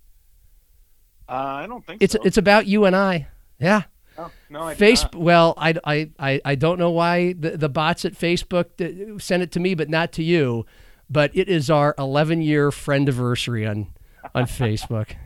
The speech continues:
Speaker 2: Happy
Speaker 1: The only, uh,
Speaker 2: friendiversary, Matt.
Speaker 1: well, yeah, yeah, happy to you as well.
Speaker 2: Yeah.
Speaker 1: The only Facebook notification I got was three years ago at this time. I was at the N C double A tournament covering the S D S U men.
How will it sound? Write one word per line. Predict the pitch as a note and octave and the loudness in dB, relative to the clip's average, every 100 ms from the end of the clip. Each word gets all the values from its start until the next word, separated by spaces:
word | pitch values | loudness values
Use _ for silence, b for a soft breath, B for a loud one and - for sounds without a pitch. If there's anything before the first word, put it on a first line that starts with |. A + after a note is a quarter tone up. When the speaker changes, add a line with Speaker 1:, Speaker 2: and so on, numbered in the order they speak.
| - | 0
Speaker 2:
Happy | F#3 G#3 | 2 2
Speaker 1:
The | G3+ G#3 | 0 2
only, | F#3 | 2
uh, | D3+ | 2
Speaker 2:
friendiversary, | D3+ F3+ - C#3 | 0 0 0 -2
Matt. | A#2 A2+ A2+ - - | 0 -2 -2 -6 -14
Speaker 1:
well, | D3+ D#3 C#3 C3 | -16 -16 -16 -12
yeah, | F3+ A3+ C3 A2+ | -8 -6 -8 -14
yeah, | B2+ F#3 A#2 | -14 -14 -14
happy | B2+ B2+ B2+ A#2 A2+ - | -16 -16 -20 -20 _ -20
to | A#2+ | -16
you | C#3 C#3+ | -16 -14
as | G#2+ | -16
well. | A#2+ C#3+ A2 - | -14 -12 -12 -8
Speaker 2:
Yeah. | B2+ C3 A2+ G2+ | -4 -2 -4 -8
Speaker 1:
The | |
only | D3+ D#3+ | -14 -14
Facebook | E3 E3 D#3+ D#3 | -16 -14 -12 -12
notification | D3+ C#3+ C3+ D3 C#3 B2+ B2+ | -10 -14 -14 -16 -16 -14 -14
I | B2 | -10
got | B2 A#2 A2 | -8 -10 -12
was | A2 - - _ - - _ _ _ _ _ _ _ _ - | -20 -20 -20 _ -20 -20 _ _ _ _ _ _ _ _ -16
three | D#3+ D3+ | -12 -10
years | D3 C#3 | -10 -10
ago | C3+ C3 | -10 -12
at | |
this | B2+ - | -12 -16
time. | C3+ B2+ | -12 -12
I | B2 | -12
was | A#2+ B2 | -14 -14
at | A#2 | -14
the | A#2+ | -16
N | A#2 | -16
C | A#2 | -16
double | A2+ A#2 | -16 -16
A | |
tournament | A2 C3 B2+ A2+ _ - | -16 -16 -16 -18 _ -14
covering | B2+ A#2 A#2 A#2 | -12 -10 -12 -12
the | A2+ A2 - C#3 | -16 -18 -20 -20
S | - - | -18 -16
D | A#2 | -16
S | - | -14
U | A#2 | -14
men. | C3 C3+ A2+ | -8 -6 -8